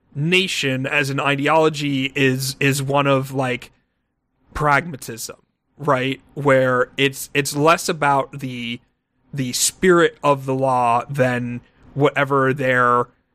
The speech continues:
whatever their goal or ambition is, right? Like, and so,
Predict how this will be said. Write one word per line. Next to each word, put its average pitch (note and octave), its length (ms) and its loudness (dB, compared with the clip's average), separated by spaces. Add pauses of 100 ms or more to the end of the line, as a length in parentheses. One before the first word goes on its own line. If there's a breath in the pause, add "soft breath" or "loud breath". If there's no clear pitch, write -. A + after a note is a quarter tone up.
(160)
whatever D#3 340 4
their D3 240 4
goal D3 380 6
or C#3 200 4
ambition B2+ 540 -2
is, - 360 -14
right? B2+ 300 -4
Like, C3+ 240 2
and D3+ 160 0
so, E3+ 440 4